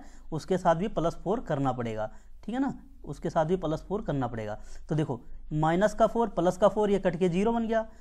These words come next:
तो एक्स बच गया मेरे पास, और यहाँ पे टेन और फ़ोर कितना हो गया, फ़ोर्टीन हो गया। I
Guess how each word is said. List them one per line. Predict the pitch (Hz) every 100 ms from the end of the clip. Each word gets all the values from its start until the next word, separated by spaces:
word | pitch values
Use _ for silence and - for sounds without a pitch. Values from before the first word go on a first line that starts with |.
| - -
तो | -
एक्स | 190 190
बच | 175 165
गया | 180 185
मेरे | 190
पास, | 185 247 247
और | - 156
यहाँ | 165
पे | 170
टेन | 156 175 180
और | - 170
फ़ोर | - 143 156
कितना | 151 156 151
हो |
गया, | 156 233 - - - -
फ़ोर्टीन | 147 139 139 120
हो | 110
गया। | 110 107 - - -
I | 156